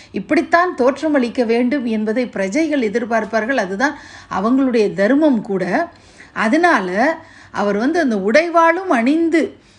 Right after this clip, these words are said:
எ, கிளம்புறாரு அப்படிங்கிறது தெரியுது. தேவர்கள் மகிழ்ச்சியோடைய வெள்ளத்துல இருக்காங்க.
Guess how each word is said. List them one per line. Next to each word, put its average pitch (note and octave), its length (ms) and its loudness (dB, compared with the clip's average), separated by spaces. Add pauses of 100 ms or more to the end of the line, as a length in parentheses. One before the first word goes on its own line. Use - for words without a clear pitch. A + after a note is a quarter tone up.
(180)
எ, G3 260 -4
கிளம்புறாரு G3+ 640 0 (120)
அப்படிங்கிறது F#3 600 -4
தெரியுது. G3 440 -4
தேவர்கள் B3+ 560 0
மகிழ்ச்சியோடைய A3+ 840 -2
வெள்ளத்துல C4 640 -2
இருக்காங்க. F#3+ 460 -4